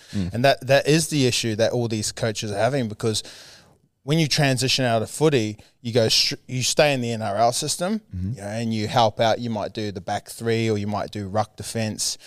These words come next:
Speaker 2: and then you just work your way through, never having to drop players, never having to deal with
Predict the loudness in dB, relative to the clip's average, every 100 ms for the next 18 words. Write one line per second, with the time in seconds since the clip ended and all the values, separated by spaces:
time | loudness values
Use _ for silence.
0 | -20 -16 -8 -4 -2 -2 -2 -2 -2 -2
1 | -2 -2 -4 0 -2 -2 0 2 4 2
2 | 2 4 6 4 4 2 2 -2 2 2
3 | 4 0 -6 _ _ _ _ 4 4 4
4 | 0 4 6 6 4 -2 -8 -2 2 2
5 | 4 4 2 0 -2 0 0 2 2 0
6 | -2